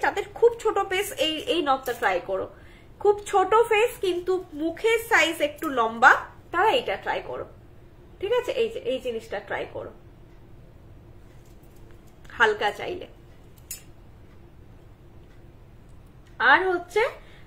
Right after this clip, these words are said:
রিসেপশনে এইরকম কিছু, বা বাড়ির বিয়ে, দাদার বিয়ে, দিদির বিয়ে, সেই ক্ষেত্রে তোমরা সাজতে চাইছো সুন্দর করে, আহ, তারা হচ্ছে, এরপর আমার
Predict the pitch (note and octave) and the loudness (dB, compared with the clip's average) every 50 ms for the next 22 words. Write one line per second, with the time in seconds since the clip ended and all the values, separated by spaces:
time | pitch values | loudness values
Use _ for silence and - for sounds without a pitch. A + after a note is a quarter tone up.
0 | - A#3+ B3+ C#4 C4+ - A4 A#4 A#4 A#4 - - A4 G#4+ G#4 B4 C5 - - C#4 | -8 -6 -6 -4 0 2 2 2 2 0 -2 0 2 2 2 2 2 0 0 0
1 | D#4 E4+ F4 G4+ G#4 G#4+ G#4+ G#4+ G#4 - F#4 F#4 F#4 - - A#4 A#4 G4+ B3 G#3 | 0 2 4 2 2 2 0 0 0 0 0 0 0 2 4 4 4 4 4 0
2 | - A#3+ A#3 B3+ C#4+ F#4+ C5+ D5 - - - - - - - - G3 C4 A#3+ B3 | 2 6 8 10 10 10 10 8 2 -6 -14 -18 -20 -20 -18 2 8 10 10 10
3 | C4 D#4 F#4+ A4 A4 G4 D4 D#4+ D#4+ F4 G#4 A4+ - C#4+ C4+ C4+ C4+ D#4 E4 F#4 | 10 10 8 8 6 6 4 2 2 2 2 4 6 6 8 8 8 6 4 4
4 | D4+ F4 F#4+ A4 A4 D4 D#4 D4 B3 D#4+ E4+ F#4 C#4+ E4+ F4 G4 A4+ G#4+ - F4+ | 4 4 6 6 4 4 0 -2 -2 -2 0 0 2 4 4 4 2 2 0 2
5 | F4 G4+ A4+ - - A4 G#4+ G#4+ - G#4+ A4 C5+ C#5+ - - - - - - - | 2 2 2 2 0 0 0 0 0 2 2 2 2 -2 -6 -16 -20 -16 -6 -4
6 | D#4+ D#4 D#4 F4 A4 A4+ A#4+ A#4 G#4 F#4 F4 - - - F#4+ F#4 F#4+ F4 E4+ E4+ | -2 0 4 6 6 6 6 6 6 4 4 2 0 -4 0 2 4 4 2 2
7 | - F#4 G4 F#4 - F4+ D4+ D4 D4 D#4+ D#4+ D#4+ D#4+ D#4+ D#4 D#4 D#4+ G#4 C#5+ - | 0 -2 -4 -4 -4 -6 -4 -2 0 2 2 2 2 4 4 4 4 4 0 -2
8 | - - - - - - - A#3 B3 B3+ B3 B3 B3 - - B3 C4 C4+ D4 E4+ | -6 -12 -20 -20 -20 -12 -2 2 4 6 6 6 6 6 8 8 10 10 8 6
9 | E4+ F4+ F4+ - - G4+ F#4+ F#4 F#4+ F4+ F4+ F#4 G4+ | 4 2 0 -2 -2 -2 -2 0 2 2 4 4 2